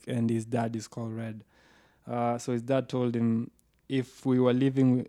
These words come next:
if we are living without rules, we are no different." I mean, I, he said, I'm trying to get it the way he said. He said, "Without rules, we probably would be on top of trees slinging shit at each other."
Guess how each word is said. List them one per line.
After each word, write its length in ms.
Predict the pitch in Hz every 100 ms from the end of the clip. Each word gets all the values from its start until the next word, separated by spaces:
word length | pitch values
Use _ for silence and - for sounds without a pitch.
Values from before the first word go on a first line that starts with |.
| -
if 400 | 127 - - -
we 100 | 135
are 80 | 127
living 320 | 131 139 131
without 480 | 127 117 120 117 -
rules, 560 | 127 117 113 113 - - - -
we 360 | - 123 117 117
are 60 | 113
no 180 | 127
different." 680 | 123 120 113 127 117 113 - - _
I 60 | 127
mean, 220 | 127 123 - -
I, 80 | 123
he 140 | 135
said, 360 | 131 156 143 131 - _ _ _ _ -
I'm 80 |
trying 200 | 117 135
to 100 | 123
get 460 | 120 117 113 - -
it 320 | 131 110 - -
the 80 | 117
way 80 | 117
he 40 |
said. 200 | 117 113
He 80 | 117
said, 260 | 127 117 113 _ _ _ _ _
"Without 560 | 120 120 135 139 - -
rules, 580 | 127 117 131 143 - -
we 640 | 127 117 113 113 113 110 -
probably 460 | - 123 123 123 123
would 280 | 120 117 113
be 300 | 113 117 120
on 160 | 117
top 240 | 113 123 120
of 160 | 110 -
trees 320 | - 117 110
slinging 420 | - 117 113 110
shit 320 | - 120 117
at 120 | 110
each 160 | 117 -
other." 300 | 117 113 117